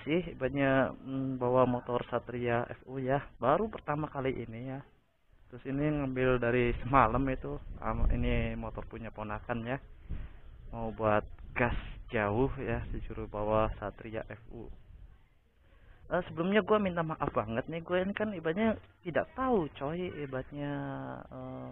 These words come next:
masalah nge-review, nge-review, nge-review motor ya. Karena gue juga bingung, gue ini, eh, sebenarnya mah YouTube itu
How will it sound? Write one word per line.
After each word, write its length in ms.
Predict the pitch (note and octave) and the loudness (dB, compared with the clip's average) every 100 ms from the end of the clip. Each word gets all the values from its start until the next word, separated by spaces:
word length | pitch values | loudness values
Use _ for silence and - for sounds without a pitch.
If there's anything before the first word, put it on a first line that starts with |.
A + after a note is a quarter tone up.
| B2+ C3 | -14 -12
masalah 400 | C3+ - C3+ C3+ | -12 -8 -6 -4
nge-review, 400 | C3+ C#3 - C3+ | -4 -6 -10 -10
nge-review, 360 | C3+ - C3+ C3 | -8 -8 -10 -10
nge-review 560 | C#3 B2+ C3 - C#3 | -14 -16 -16 -16 -10
motor 400 | C3+ F3+ - C3+ | -8 -6 -2 -2
ya. 160 | A#2 A#2+ - - - _ _ _ _ _ | -2 -4 -6 -14 -20 _ _ _ _ _
Karena 240 | - C#3+ F#3 | -6 -2 -2
gue 120 | F#3+ | -2
juga 240 | G#3 G3 F#3+ | -6 -4 -4
bingung, 400 | G#3 C4+ G#3 E3+ | 0 2 2 0
gue 80 | F3+ | -2
ini, 240 | - - | -2 -6
eh, 760 | - - G3 G3+ G#3 - - - E3+ - | -8 -6 -2 -2 -2 -2 -4 -6 -10 -16
sebenarnya 320 | D#3+ - B3 | -18 -8 -2
mah 140 | A#3+ | 0
YouTube 320 | G#3+ G#3+ A3 - | 0 -2 -4 -6
itu 400 | - C4+ A3 | 0 2 2